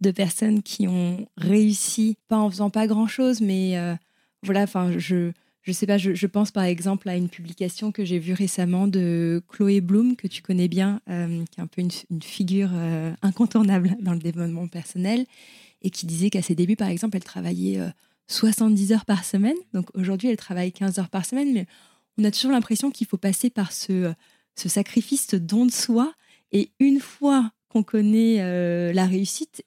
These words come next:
éventuellement, on peut commencer à lever le pied, à faire des semaines de, de quinze heures, voire même des semaines de, de quatre heures, pour reprendre, euh, l'intitulé d'un, d'un best-seller. Donc, donc, c'est pas facile quand même, je trouve, de sortir de cette croyance.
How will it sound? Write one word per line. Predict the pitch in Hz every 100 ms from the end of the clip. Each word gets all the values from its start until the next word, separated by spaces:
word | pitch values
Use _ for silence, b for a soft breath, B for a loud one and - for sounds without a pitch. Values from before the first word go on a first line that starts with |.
| _
éventuellement, | 226 202 208 196 214 196 196 214 240 254 -
on | 196
peut | - 214
commencer | 214 196 180 220 214
à | 196 175
lever | 175 180 180
le | 180
pied, | - 208 220 196
à |
faire | 160 185 185
des | 170
semaines | - 190 185
de, | 156 -
de | 185
quinze | 175 190 190
heures, | 190 214
voire | 175 165
même | 175 190
des | 175
semaines | - 190
de, | 170 151
de | 170
quatre | 165 180 -
heures, | 208 -
pour | -
reprendre, | 160 - - 185
euh, | 160 170 B B -
l'intitulé | 156 - - - 175
d'un, | 165 151 -
d'un | 156
best-seller. | 151 160 - 190 247 B B B B B
Donc, | 190 214 - -
donc, | 214 -
c'est | 247
pas | - 311
facile | 302 - 277 240
quand | 214
même, | 202 208
je | -
trouve, | 233 196 -
de | 180
sortir | - 214 - - 254
de | 202
cette | 180 170
croyance. | - - 175 165 - -